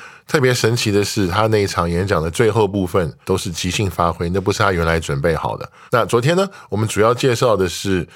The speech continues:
哦，Martin Luther King Junior，就是金恩博士，或者说金恩牧师，他这个小时候为什么会得到这个名字？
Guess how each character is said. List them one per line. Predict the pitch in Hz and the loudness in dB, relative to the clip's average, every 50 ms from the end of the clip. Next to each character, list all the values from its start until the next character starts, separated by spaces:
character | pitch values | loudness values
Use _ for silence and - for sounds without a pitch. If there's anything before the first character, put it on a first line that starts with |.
| - - | -8 -4
哦， | 92 87 | -2 -2
Martin | 80 85 92 95 95 95 95 | 2 2 4 4 4 2 2
Luther | 98 95 98 - 101 92 | 0 0 0 -2 -4 -4
King | - 104 98 92 85 | -2 -2 -2 -2 -2
Junior， | 78 82 92 95 95 87 78 67 62 - - - - | -2 -2 -2 -2 -2 -2 -2 -2 -4 -6 -14 -20 -18
就 | - - 82 | -10 -8 -8
是 | 78 85 | -8 -6
金 | 82 - 107 110 107 107 | -6 -4 -2 0 2 2
恩 | 107 110 117 127 - _ _ | 2 2 0 -2 -6 _ _
博 | - 87 90 90 | -2 0 0 0
士， | - - - 87 | 0 -2 -2 0
或 | 85 98 | 2 0
者 | 85 80 | 0 2
说 | 90 101 | -2 -2
金 | 92 - 110 110 110 | -2 0 0 2 4
恩 | 113 117 120 | 4 4 4
牧 | 123 113 98 | 2 2 0
师， | - - - 95 95 98 101 - - | -2 -2 -2 0 0 0 -2 -4 -10
他 | - - 95 101 101 101 | -4 0 2 2 2 2
这 | 98 - 101 | 2 0 -2
个 | 87 92 85 | 0 0 0
小 | - - 85 80 | 2 2 2 0
时 | 76 - 92 | 2 0 2
候 | 95 117 110 92 78 | 2 4 2 2 2
为 | - 147 | 2 2
什 | 135 - - 82 | 0 0 -2 -4
么 | 73 71 67 | -4 -4 -4
会 | - - 95 | -2 -2 -2
得 | - 82 82 | 0 0 2
到 | 85 101 92 | 2 2 2
这 | 90 98 | 2 2
个 | 92 87 | 0 0
名 | 80 78 82 95 | -2 -2 -4 -4
字？ | 92 - - 69 - | -4 -6 -6 -8 -10